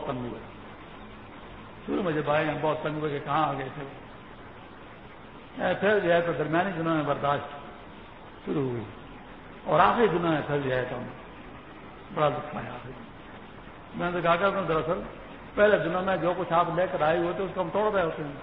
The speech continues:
وہ جب ٹوٹتا ہے، پرانی کچی بیکار عمارت جب ٹوٹتی ہے، تب صحیح عمارت جگہ بنتی ہے، جگہ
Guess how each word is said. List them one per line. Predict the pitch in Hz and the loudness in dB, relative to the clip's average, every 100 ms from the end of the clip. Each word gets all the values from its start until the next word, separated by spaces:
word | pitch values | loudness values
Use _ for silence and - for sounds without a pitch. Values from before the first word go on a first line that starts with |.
| - - - - - - - - - - - - - - - - - - - - - - 214 - - - - - - - - - - - - - - - - - - - - - - | -14 -14 -16 -16 -16 -16 -16 -16 -16 -16 -16 -16 -16 -16 -16 -16 -16 -16 -18 -18 -16 -16 -18 -18 -16 -16 -16 -18 -16 -16 -16 -18 -18 -18 -16 -16 -16 -16 -16 -16 -16 -16 -16 -16 -4
وہ | 190 | 4
جب | 185 143 | 4 4
ٹوٹتا | 185 202 226 180 | 0 4 8 8
ہے، | 127 - - - - - - - - - - - - - - - | 6 0 -6 -10 -12 -14 -16 -16 -16 -18 -18 -18 -18 -18 -18 2
پرانی | 190 196 196 190 175 | 8 8 8 2 2
کچی | 196 202 190 180 165 | 0 2 0 0 4
بیکار | 165 165 175 175 | 4 8 8 8
عمارت | 160 165 185 | 6 4 4
جب | 165 139 | 2 0
ٹوٹتی | 160 - 208 | -4 -4 0
ہے، | 165 160 - - - - - - | 2 0 -4 -10 -16 -16 -16 0
تب | 208 220 | 2 2
صحیح | 208 233 | 0 2
عمارت | 196 185 190 185 | 4 4 4 0
جگہ | 180 185 | -2 0
بنتی | 170 165 | 0 -2
ہے، | 170 | -2
جگہ | 170 | 2